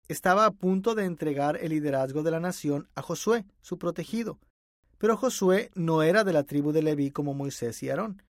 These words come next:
Él no era de la tribu real de Judá.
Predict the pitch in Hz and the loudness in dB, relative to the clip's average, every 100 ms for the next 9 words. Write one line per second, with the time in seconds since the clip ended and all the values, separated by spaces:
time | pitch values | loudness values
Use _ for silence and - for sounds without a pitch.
0 | _ _ _ 175 170 180 180 165 190 175 | _ _ _ 0 2 4 4 6 4 4
1 | 143 135 139 156 143 135 135 139 139 160 | 0 -2 -2 0 0 0 -2 -2 0 0
2 | 190 | -2